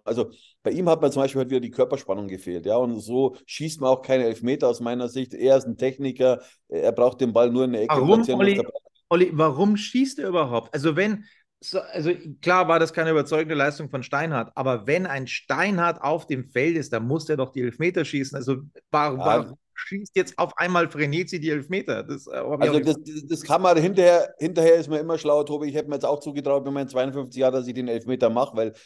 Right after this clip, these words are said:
Speaker 1: ein gesetzter Ball ist eigentlich für, für einen Fußballer, der ein bisschen Gefühl im Fuß hat, ist eigentlich theoretisch, äh,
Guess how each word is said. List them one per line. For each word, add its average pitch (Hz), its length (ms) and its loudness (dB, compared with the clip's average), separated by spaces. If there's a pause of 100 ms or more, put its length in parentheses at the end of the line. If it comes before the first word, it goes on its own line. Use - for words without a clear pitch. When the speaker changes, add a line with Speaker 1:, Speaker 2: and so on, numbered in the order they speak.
(140)
Speaker 1:
ein 117 100 -4
gesetzter 131 400 2
Ball 120 300 4
ist 123 160 -2
eigentlich 120 440 -4
für, 117 140 -12
für 127 120 -10
einen 120 100 -4
Fußballer, 131 460 0
der 120 100 2
ein 117 80 -2
bisschen 135 260 -4
Gefühl 131 320 -2
im 135 100 0
Fuß 127 280 -4
hat, 123 180 -2 (280)
ist 127 220 -4
eigentlich 127 280 4
theoretisch, 135 680 0 (320)
äh, - 360 -2